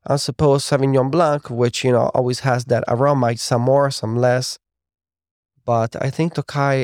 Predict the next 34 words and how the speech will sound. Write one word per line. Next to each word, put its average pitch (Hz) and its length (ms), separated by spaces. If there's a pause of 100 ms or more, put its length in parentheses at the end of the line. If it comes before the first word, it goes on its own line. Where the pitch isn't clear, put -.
is - 220
really 120 260
the, 104 520
where 127 300
it's - 220
at. 117 220 (420)
Now, 190 440
if - 200
you 135 220 (180)
talk 156 260
to 143 80
some 143 220
producers, 131 760 (960)
like, 120 300
uh, 113 180
Nicola 120 360
Maferrari 113 800
from, 107 520
uh, 104 100
Borgo 110 320
del 104 120
Tiglio, 143 440
he 117 180
said, 110 340
"Well, - 320 (760)
yes, 127 400
but - 360 (220)
I - 140
had 117 280
this 107 160
vineyard 127 460 (120)
which 110 300
was 113 220 (240)
east 160 380